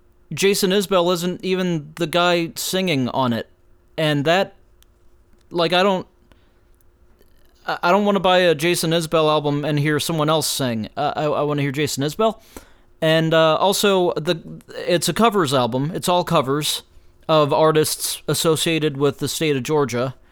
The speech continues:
which is a cool idea, but I, I, I don't, I, I don't, I don't know a lot of the songs, um,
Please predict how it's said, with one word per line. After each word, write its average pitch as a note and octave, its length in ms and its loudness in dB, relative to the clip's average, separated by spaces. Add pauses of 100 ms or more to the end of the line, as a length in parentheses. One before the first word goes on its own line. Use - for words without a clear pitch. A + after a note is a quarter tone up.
(640)
which F3 200 0
is F3 100 0
a F3 60 -2
cool G3 300 4
idea, D3+ 580 2 (380)
but E3 400 2 (220)
I, F3 420 0
I, F3+ 140 2
I F#3 40 2
don't, F#3+ 240 0 (160)
I, F3+ 220 -2
I F3+ 100 2
don't, F3+ 160 -2
I F3+ 140 2
don't F3+ 100 0
know D#3+ 160 2
a - 0 -
lot D3+ 220 0
of C3+ 60 -6
the B2+ 60 -2
songs, C#3 540 -2 (280)
um, C#3 520 0